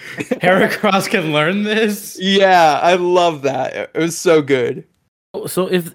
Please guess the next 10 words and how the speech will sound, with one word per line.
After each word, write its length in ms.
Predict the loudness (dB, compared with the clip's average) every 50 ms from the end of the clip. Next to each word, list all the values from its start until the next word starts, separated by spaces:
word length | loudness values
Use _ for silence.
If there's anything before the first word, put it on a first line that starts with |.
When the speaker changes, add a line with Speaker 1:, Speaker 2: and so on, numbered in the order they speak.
| -4
Speaker 3:
if 160 | -2 -2 0
they 120 | 0 0 0
practiced 560 | 0 -2 -2 0 0 0 -2 -4 -8 -6 -6
it 160 | -8 -8 -6
beforehand, 840 | -8 -10 -10 -6 -6 -4 -4 -4 -4 -4 -4 -4 -6 -10 -12 -16 _ -20 _ -20 -20 -20 -20 _ _ -12
why 100 | -10 -10
did 120 | -8 -10 -10
she 160 | -10 -10 -8 -6
not 200 | -6 -6 -8 -8
know 420 | -8 -6 -6 -6 -6 -8 -8 -10